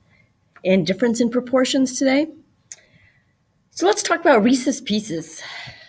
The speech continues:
Everyone's, maybe not favorite candy, but everyone knows what they are.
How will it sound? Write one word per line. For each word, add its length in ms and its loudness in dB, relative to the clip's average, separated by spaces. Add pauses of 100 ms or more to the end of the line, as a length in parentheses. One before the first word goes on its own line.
(180)
Everyone's, 960 -6
maybe 180 -2
not 200 -6
favorite 380 -2
candy, 360 -6
but 180 -2
everyone 280 2
knows 160 0
what 140 -4
they 140 0
are. 320 -4